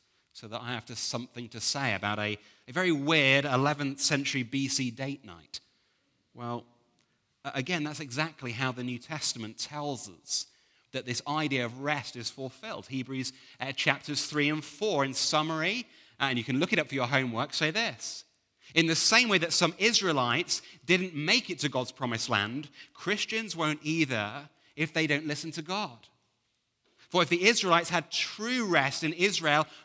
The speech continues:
God would not have spoken about another day later. There remains a rest for the people of God. Strive to enter the great heavenly rest." Accordingly, if you're still with me, just by looking at Ruth,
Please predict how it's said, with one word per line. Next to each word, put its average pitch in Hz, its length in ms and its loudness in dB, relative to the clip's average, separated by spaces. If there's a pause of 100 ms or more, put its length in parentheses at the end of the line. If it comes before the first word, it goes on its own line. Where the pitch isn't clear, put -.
(140)
God 208 240 4
would 190 140 0
not 185 200 0
have 208 80 0
spoken 160 380 0
about 165 280 4
another 175 580 2
day 143 300 2
later. 170 580 2 (800)
There 180 200 6
remains 185 760 2
a 156 180 2
rest 170 520 0
for 175 100 -8
the 156 100 -2
people 185 340 -6
of 143 120 -6
God. 127 380 -2 (220)
Strive 147 640 0
to 143 160 -12
enter 120 440 -4 (720)
the 123 80 -16
great 117 240 -2
heavenly 107 380 -14
rest." - 480 -20 (1200)
Accordingly, 120 480 -2 (640)
if 98 140 -20
you're 110 80 -14
still 156 380 0
with 139 260 2
me, 113 300 -2 (600)
just 170 200 -6
by 185 120 0
looking 180 420 0
at 131 120 -6
Ruth, 160 560 -4